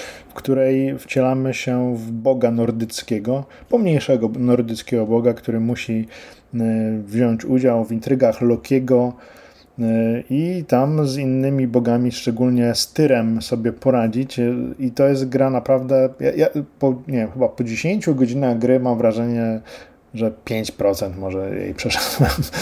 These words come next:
To jest, jest, jest ogromnie rozbudowana i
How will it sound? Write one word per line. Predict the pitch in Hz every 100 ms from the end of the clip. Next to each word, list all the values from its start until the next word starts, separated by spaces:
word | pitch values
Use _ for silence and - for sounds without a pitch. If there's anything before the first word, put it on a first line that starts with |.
| - - - - 135
To | 131
jest, | 127 127 - -
jest, | 127 120 -
jest | 131 127 -
ogromnie | 147 147 202 165 143
rozbudowana | 131 123 135 131 117 110 120 135 143 -
i | 127 127 131 135